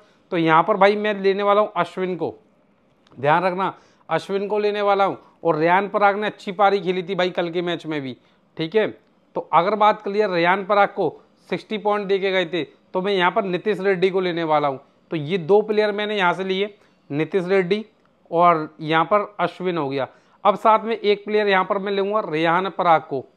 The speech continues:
तो ये देखो प्लेयर अपने आ चुके हैं, जैसे मैंने क्लासेन को भी ले लिया, नीतीश रेड्डी, अभिषेक शर्मा, ट्रेविस हेड, संजू सैमसन, जायसवाल,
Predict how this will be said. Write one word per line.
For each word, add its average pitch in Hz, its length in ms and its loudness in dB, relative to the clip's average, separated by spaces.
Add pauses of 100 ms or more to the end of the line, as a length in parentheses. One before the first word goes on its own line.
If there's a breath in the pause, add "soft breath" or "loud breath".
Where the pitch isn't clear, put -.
(360 soft breath)
तो 170 40 -4
ये 165 260 -2
देखो 220 200 4
प्लेयर 208 500 -2
अपने 208 260 -6 (100)
आ 170 120 -2
चुके 190 300 -8
हैं, 214 100 -8 (320 soft breath)
जैसे 165 200 -4
मैंने 214 220 -4
क्लासेन 180 440 4
को 202 140 2
भी 208 80 0
ले 202 120 4
लिया, 208 160 -2
नीतीश 180 360 -8
रेड्डी, 196 280 -2
अभिषेक 185 420 -4
शर्मा, 208 280 -4
ट्रेविस 185 640 -2
हेड, 135 180 -2 (420 soft breath)
संजू 175 280 -4
सैमसन, 202 480 -4
जायसवाल, 185 460 0